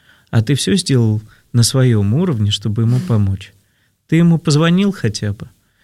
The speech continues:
Ты его послушал хотя бы? Ты приехал, вот ты молишься о том, чтобы он выздоровел. А ты ему апельсинов привёз?» И, э, вот эти вот вещи, э,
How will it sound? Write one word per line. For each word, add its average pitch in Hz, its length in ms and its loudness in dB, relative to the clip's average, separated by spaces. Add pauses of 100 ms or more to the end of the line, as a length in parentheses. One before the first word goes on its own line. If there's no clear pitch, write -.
(240)
Ты 147 80 0
его 156 180 2
послушал 156 640 -2
хотя - 400 -6
бы? 143 180 -10 (560)
Ты 165 140 2
приехал, 160 580 0
вот 123 200 -2
ты 170 360 0
молишься 123 640 2
о 110 40 0
том, 143 200 -2
чтобы 117 320 -4
он 123 160 2
выздоровел. 104 480 -2 (300)
А - 100 -4
ты 180 120 -2
ему 175 140 2
апельсинов 123 600 0
привёз?» 151 480 -2 (920)
И, 165 480 2 (120)
э, 127 640 2
вот 156 280 -2
эти 220 220 -2
вот 151 180 -2
вещи, 208 420 -2
э, - 480 -4